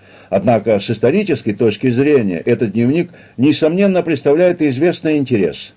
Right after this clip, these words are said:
Как-никак, за указанные семь лет я всё время находился на крупнейшем обсервационном пункте мировой политики и имел возможность входить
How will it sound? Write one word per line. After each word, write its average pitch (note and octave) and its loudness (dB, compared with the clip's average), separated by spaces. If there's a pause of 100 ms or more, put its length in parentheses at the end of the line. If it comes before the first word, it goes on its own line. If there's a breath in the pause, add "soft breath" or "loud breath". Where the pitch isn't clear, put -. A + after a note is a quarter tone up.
(340 soft breath)
Как-никак, A2+ 0
за B2 4
указанные B2+ 0
семь B2 0
лет D#3 2 (200 soft breath)
я D#3 4
всё D#3 -2
время F3 2
находился G#2 0
на A2 0
крупнейшем A#2+ -2 (160 loud breath)
обсервационном C#3+ 0
пункте B2+ 0
мировой G#2 2
политики A2+ 0 (160 loud breath)
и C3+ 4
имел F3+ 4
возможность D#3 0
входить E3 0